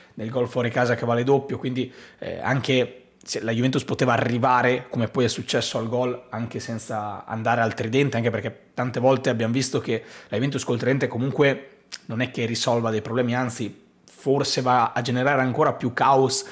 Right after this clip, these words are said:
di quanto non ve ne sia già all'interno delle, degli ultimi metri della manovra, degli ultimi metri di campo della Juventus. Però secondo me bisogna cercare di migliorare proprio in generale l'approccio che si ha anche nella durata totale della partita, perché le partite durano novanta minuti. Poi ieri sera c'è stato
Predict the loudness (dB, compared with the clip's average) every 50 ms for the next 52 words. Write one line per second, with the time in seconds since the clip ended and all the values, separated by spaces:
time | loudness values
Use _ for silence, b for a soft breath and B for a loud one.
0 | B B B B -10 -2 0 0 0 2 0 0 0 0 0 0 0 0 0 0
1 | 2 2 0 2 2 4 4 2 B B B B B B B B -2 0 2 2
2 | 0 2 2 2 2 2 0 -2 -2 -4 -4 -6 -6 -8 -10 -6 -4 -2 2 2
3 | 2 2 2 2 2 2 2 2 0 0 -2 0 0 0 0 0 0 0 0 2
4 | 2 0 0 -2 -4 -4 -4 -4 -4 -4 -6 -6 -6 -6 -8 -8 -10 -14 -20 _
5 | _ _ _ _ _ -20 -20 _ -10 -8 -2 0 0 0 0 0 0 0 0 0
6 | 0 0 -2 -2 -4 -6 -8 -12 -10 -4 -4 -4 -2 0 -2 -2 0 0 0 0
7 | 0 0 -2 -2 B B B B B B B -8 -6 0 2 2 2 2 2 0
8 | 0 0 2 2 2 4 4 4 2 2 2 0 -2 0 -2 -2 0 0 0 2
9 | 2 2 4 4 4 4 4 2 2 0 B B B B B -2 0 0 -2 -2
10 | 0 2 4 4 4 2 2 -4 -4 -2 -2 0 2 2 4 4 4 2 0 2
11 | 4 4 4 4 4 0 -10 -20 -12 _ -2 0 2 2 2 2 2 4 4 4
12 | 4 4 2 0 -2 0 -4 -6 -4 0 2 4 4 4 2 2 2 2 2 0
13 | 0 0 -2 -2 -2 -4 -8 -10 -6 -6 -6 -6 -6 -4 -2 -2 -2 0 0 -4
14 | -4 -4 -2 -2 0 0 0 0 0 0 0 -2 -2 -2 -2 -2 -4 -4 -4 -2
15 | -2 -4 -4 -6 -6 -4 -4 -4 -6 -10 -10 -6 -4 -2 -2 0 0 0 0 0
16 | -2 -4 -6 -2 -2 -2 -2 0 0 0 0 0 B